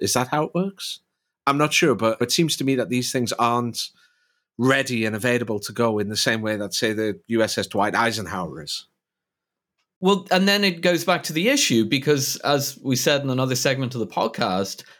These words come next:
Speaker 2: the U S has now committed four hundred and five billion pounds to uptooling its, its air defense missiles on the ships. Well, how is four hundred and five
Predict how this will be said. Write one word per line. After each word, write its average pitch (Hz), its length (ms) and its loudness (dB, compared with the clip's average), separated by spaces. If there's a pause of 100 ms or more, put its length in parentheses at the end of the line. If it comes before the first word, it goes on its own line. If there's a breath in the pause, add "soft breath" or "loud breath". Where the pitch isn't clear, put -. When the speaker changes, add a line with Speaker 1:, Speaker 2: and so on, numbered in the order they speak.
(160 soft breath)
Speaker 2:
the 147 140 4
U 156 200 6
S 147 300 2
has 147 180 0
now 143 240 4
committed 139 420 2
four 131 280 4
hundred 127 260 0
and 120 100 2
five 127 320 0
billion 123 320 4
pounds 117 480 -2
to 113 440 2 (200 loud breath)
uptooling 120 800 2
its, - 380 -2
its 107 400 -2
air 120 140 6
defense 113 360 -2
missiles 110 720 0
on 110 180 0
the 101 40 -2
ships. - 580 -2 (360 soft breath)
Well, 156 320 4
how 190 320 2
is 196 120 4
four 175 200 0
hundred 160 240 0
and 139 100 0
five 139 460 0